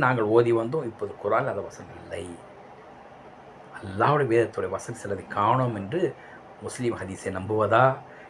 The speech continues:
இந்த திருமறை குர்ஆனை நாமே இறக்கணும், நாமே பாதுகாப்பு வசனத்தை நம்புவதா? ஆக நன்றாக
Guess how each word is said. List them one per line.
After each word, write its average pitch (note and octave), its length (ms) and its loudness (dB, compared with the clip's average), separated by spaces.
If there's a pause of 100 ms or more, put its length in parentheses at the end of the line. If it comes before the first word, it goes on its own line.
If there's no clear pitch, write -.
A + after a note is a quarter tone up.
(100)
இந்த B2 120 0 (100)
திருமறை C#3 320 4 (120)
குர்ஆனை C3 340 6 (120)
நாமே C3+ 300 6 (140)
இறக்கணும், A#2+ 480 0
நாமே C3+ 220 4 (160)
பாதுகாப்பு A#2 540 2
வசனத்தை G2 320 -6
நம்புவதா? E2+ 360 -10 (920)
ஆக F#2+ 160 0 (880)
நன்றாக A2+ 440 2